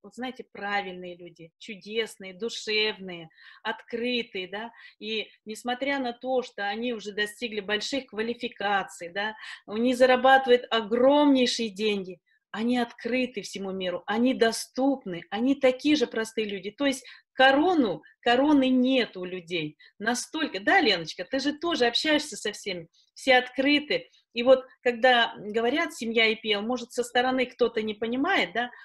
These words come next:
но когда ты внутри системы, внутри компании, ты понимаешь, действительно, это как семья. А почему как семья? Потому что в семье мы как? Друг за друга.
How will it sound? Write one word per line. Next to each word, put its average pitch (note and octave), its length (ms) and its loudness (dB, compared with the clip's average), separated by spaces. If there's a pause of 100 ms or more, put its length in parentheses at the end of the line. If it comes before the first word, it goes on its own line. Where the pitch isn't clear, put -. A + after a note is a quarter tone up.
(120)
но A3+ 100 -6
когда B3+ 340 4
ты A#3+ 160 0
внутри B3 640 0
системы, G3 600 -6
внутри G3+ 340 -8
компании, F#3 580 -6 (220)
ты A3+ 80 -10
понимаешь, A3 560 -4
действительно, G#3 600 -8
это G3+ 180 -6
как C4 220 0
семья. A#3 580 -2 (380)
А B3 180 -2 (120)
почему D4+ 400 -2
как A3 200 -4
семья? F#3 420 -8
Потому A#3 300 -6
что A3 180 -4
в - 40 -14
семье C4+ 400 0
мы C4+ 120 -2
как? F#3+ 280 -2
Друг B3 200 -2
за C4+ 160 4
друга. C4+ 460 -2